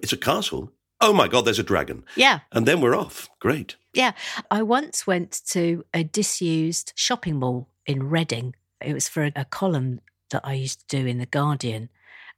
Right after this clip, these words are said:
Speaker 2: And I turned up and, and I had to wait outside for a bit, and then I was let in and I was sat down. And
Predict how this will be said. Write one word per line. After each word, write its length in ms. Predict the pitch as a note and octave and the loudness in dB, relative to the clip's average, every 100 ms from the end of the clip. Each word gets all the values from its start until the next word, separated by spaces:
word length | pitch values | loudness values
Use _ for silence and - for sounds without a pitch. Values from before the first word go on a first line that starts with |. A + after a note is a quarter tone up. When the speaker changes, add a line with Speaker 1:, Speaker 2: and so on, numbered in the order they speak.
| - | 0
Speaker 2:
And 520 | D3+ D3+ D3+ D3+ D#3 - - | 2 2 2 -2 -4 -8 -4
I 120 | E3+ | -2
turned 400 | E3 - A3 G#3 D#3 | 0 2 2 2 0
up 220 | C3 - | -2 -2
and, 200 | D3+ D3+ - | -2 -2 -2
and 240 | D#3+ D3+ | -2 -2
I 40 | C#3+ | -2
had 180 | F3 | -2
to 80 | - | -2
wait 260 | D#3 C#3+ D3+ | -2 -2 -2
outside 360 | C3+ - D3 | -4 -2 -4
for 80 | - | -2
a 20 | |
bit, 140 | B2 - | -6 -4
and 100 | C3+ | -4
then 100 | C#3 | -2
I 60 | |
was 160 | C#3 - | -2 -2
let 240 | C#3 - D3 | -2 -2 -4
in 100 | C3 | -2
and 120 | B2+ | -4
I 40 | |
was 260 | B2+ C#3 - - | -4 -8 -8 -8
sat 340 | - D#3 - | -2 -2 -2
down. 400 | E3+ D3 C3 B2+ - - - - - - | -2 -2 -2 -6 -10 -20 -18 -18 -16 -4
And 200 | D#3+ | 0